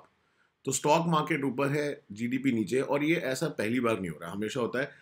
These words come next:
आप देखोगे जब भी कोई क्राइसिस आता है तो गोल्ड के प्राइसेस बढ़ते हैं, because गोल्ड की डिमांड बढ़ जाती है। क्यों? Because gold is a real commodity, ठीक है, एक, अ, अ, प्रैक्ट-, आप कह सकते हो कि रियल एग्जिस्टिंग कमोडिटी है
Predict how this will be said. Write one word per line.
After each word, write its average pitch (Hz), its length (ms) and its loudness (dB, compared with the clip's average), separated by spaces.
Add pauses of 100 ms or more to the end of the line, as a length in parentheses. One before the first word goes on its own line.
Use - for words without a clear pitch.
(200)
आप 98 100 0
देखोगे 131 320 0
जब 120 160 0
भी 135 80 -2
कोई 139 160 2
क्राइसिस 127 400 -2
आता 120 220 -2
है 135 80 0
तो 135 180 -2
गोल्ड 135 480 4
के - 200 -4
प्राइसेस 120 360 -2
बढ़ते 117 300 -2
हैं, 123 60 -8
because 123 200 -2
गोल्ड 131 300 2
की 139 100 0
डिमांड 107 380 0
बढ़ 95 100 -2
जाती 82 240 -10
है। 80 100 -18 (360)
क्यों? 165 180 2
Because 160 280 0 (140)
gold 170 240 6
is 143 260 0
a 143 140 0
real 147 280 4
commodity, 120 420 -2 (240)
ठीक 123 160 -6
है, 135 100 0
एक, 131 220 -2 (500)
अ, 101 40 0
अ, 101 420 0
प्रैक्ट-, 117 400 -4
आप 113 200 -2
कह 127 100 -6
सकते - 260 -6
हो 127 100 0
कि 120 380 0
रियल 123 440 0
एग्जिस्टिंग 110 420 -6
कमोडिटी 110 460 -2
है 131 240 -4